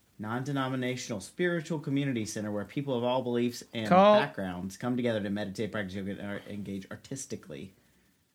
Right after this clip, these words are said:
Speaker 2: Cult.
Speaker 1: The actual theology of the group is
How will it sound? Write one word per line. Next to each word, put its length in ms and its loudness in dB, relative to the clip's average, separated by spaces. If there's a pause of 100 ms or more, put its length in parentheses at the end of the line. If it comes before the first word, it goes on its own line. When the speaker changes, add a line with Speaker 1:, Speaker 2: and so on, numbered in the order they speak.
(840)
Speaker 2:
Cult. 560 10
Speaker 1:
The 140 6
actual 260 6
theology 480 8
of 80 4
the 60 2
group 240 6
is 100 2